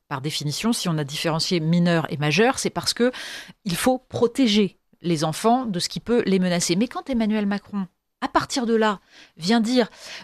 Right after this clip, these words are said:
vous comprenez, le problème, c'est que sur les réseaux sociaux, en trois clics, vous êtes confronté, alors, il prend l'exemple des discours islamistes, et là, c'est tout à fait légitime. Je veux dire, la loi de mille neuf cent cinq, par exemple, est extrêmement dure contre les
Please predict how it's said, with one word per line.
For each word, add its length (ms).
vous 100
comprenez, 580
le 200
problème, 520
c'est 180
que 120
sur 260
les 120
réseaux 240
sociaux, 540
en 100
trois 240
clics, 500
vous 220
êtes 120
confronté, 600
alors, 240
il 100
prend 180
l'exemple 420
des 160
discours 380
islamistes, 640
et 120
là, 260
c'est 220
tout 160
à 60
fait 140
légitime. 540
Je 60
veux 60
dire, 80
la 100
loi 160
de 80
mille 120
neuf 120
cent 160
cinq, 300
par 160
exemple, 340
est 160
extrêmement 640
dure 260
contre 320
les 160